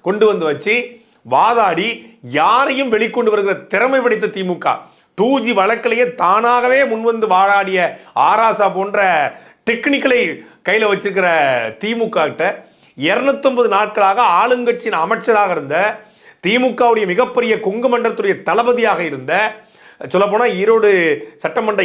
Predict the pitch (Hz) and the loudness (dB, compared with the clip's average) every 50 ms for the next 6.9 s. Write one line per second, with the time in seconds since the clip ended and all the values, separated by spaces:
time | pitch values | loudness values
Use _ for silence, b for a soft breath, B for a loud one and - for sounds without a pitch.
0 | 156 147 156 185 233 202 175 - 226 220 214 220 240 247 202 185 180 202 226 240 | -2 -2 -2 -2 -2 -2 0 0 0 0 2 2 2 0 0 0 -2 0 0 0
1 | 247 240 233 226 180 165 175 196 214 - - 254 262 269 254 262 B B B B | 0 2 0 -2 -2 0 0 -2 -2 -2 -4 -4 -4 -4 -4 -6 B B B B
2 | - 190 226 240 233 220 226 226 202 190 190 190 202 214 214 208 185 147 - 214 | -4 -2 0 0 0 0 0 0 -2 -2 0 0 0 0 0 -2 -4 -4 -4 -4
3 | 196 202 202 185 196 170 175 220 220 220 220 208 202 202 185 147 B B B - | -4 -2 -4 -4 -2 -2 0 -2 -2 -2 -4 -2 0 0 -2 -2 B B B -4
4 | 135 175 175 - - 285 269 262 254 240 202 196 202 190 175 151 160 147 135 - | -2 -2 -2 -4 -4 -2 0 2 2 2 2 0 -2 -4 -6 -6 -6 -6 -4 -2
5 | 165 190 208 208 208 B B B B - 151 175 208 190 - 247 240 240 240 - | 0 0 0 -2 -6 B B B B -2 0 0 0 -2 0 0 0 0 0 2
6 | 190 214 226 220 226 214 208 - 226 202 202 190 196 190 190 185 185 180 | 2 2 2 2 0 0 -2 -2 -2 -4 -2 0 0 0 0 0 0 0